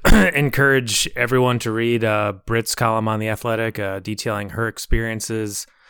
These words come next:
uh, covering the Orioles several years ago and <clears throat> really articulating, uh, what it's like to be, uh, a woman in this business.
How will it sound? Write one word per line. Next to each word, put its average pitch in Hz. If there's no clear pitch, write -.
uh, 95
covering 113
the 107
Orioles 117
several 113
years 120
ago 117
and 98
<clears throat> -
really 110
articulating, 104
uh, 101
what 104
it's -
like 104
to 101
be, 104
uh, 95
a 101
woman 107
in 104
this 98
business. 117